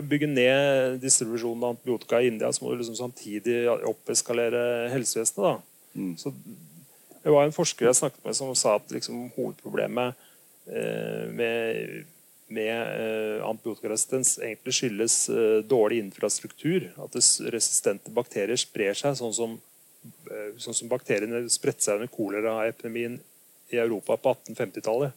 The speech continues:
Speaker 2: Mm.
Speaker 1: Og det var samme situasjon i India i dag, ikke sant? Hvor resistente bakterier sprer seg fordi det er så dårlig, eh, eh, klo-, eh, kloakk og vann, eh, ja,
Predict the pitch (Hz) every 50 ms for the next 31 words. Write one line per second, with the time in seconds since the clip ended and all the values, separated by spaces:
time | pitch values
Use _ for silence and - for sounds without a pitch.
0 | - - - 101 92 90 85 - - _ _ - - - 123 120 123 120 - 135
1 | 117 104 101 98 113 107 - 127 120 123 123 127 139 135 98 - - - - -
2 | - - - 127 120 107 104 104 110 113 117 113 113 123 143 147 117 110 127 127
3 | 127 - - - - - - - - _ _ _ _ - 120 120 117 113 - -
4 | - 117 104 101 - - 120 113 - - 107 98 107 120 - - - 107 95 98
5 | - - 120 117 - 123 120 113 113 113 110 117 113 120 127 107 98 98 107 107
6 | 110 - - - - - - - - 104 101 92 90 85 85 90 87 78 76 71
7 | - 65 69 71 76 71 - - - - - - - - - - - - - -
8 | 76 85 95 101 98 - - - - 101 101 101 98 101 98 95 - - 95 95
9 | 92 95 104 107 107 107 113 113 - - 127 123 - 113 120 117 117 117 101 -
10 | - - - 123 101 - - - 113 113 120 117 107 98 95 92 92 95 98 -
11 | 95 98 - - - - - - - - - - - - 110 113